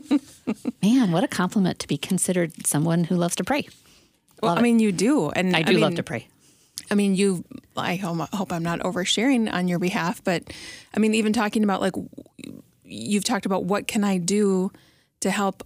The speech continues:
Speaker 1: others feel comfortable praying?
Speaker 2: Yeah.
Speaker 1: You know, what, you know, is there something you can do here at Faith Radio? Is there
Speaker 2: Mm-hmm.
Speaker 1: something independent? Like, just having this desire
Speaker 2: Mm-hmm.
Speaker 1: to bring people into,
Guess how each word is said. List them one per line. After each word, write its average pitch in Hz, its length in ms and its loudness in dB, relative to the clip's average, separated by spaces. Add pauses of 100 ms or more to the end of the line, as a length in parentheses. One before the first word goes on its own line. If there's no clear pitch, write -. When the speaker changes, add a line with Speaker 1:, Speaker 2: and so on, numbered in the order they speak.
(120)
Speaker 1:
others 190 680 0 (100)
feel 190 240 -2
comfortable 180 640 -2 (220)
praying? 196 520 -2
Speaker 2:
Yeah. 143 260 0 (440)
Speaker 1:
You 190 80 0
know, 185 80 2
what, 180 240 -2
you 190 80 -2
know, 175 140 0
is 175 200 0
there 180 120 0
something 175 280 0
you 170 80 0
can 180 120 -2
do 180 160 0
here 208 340 -2
at - 140 -4
Faith 165 240 -6
Radio? 214 380 0
Is 156 100 -4
there 160 80 -4
Speaker 2:
Mm-hmm. 160 80 -2
Speaker 1:
something 170 260 0
independent? 180 480 0
Like, 160 180 -4
just - 340 0 (240)
having 214 280 0
this 196 160 0
desire 175 720 0 (220)
Speaker 2:
Mm-hmm. 170 400 -2
Speaker 1:
to - 140 -2
bring 190 460 0
people 190 380 -4
into, 170 320 -2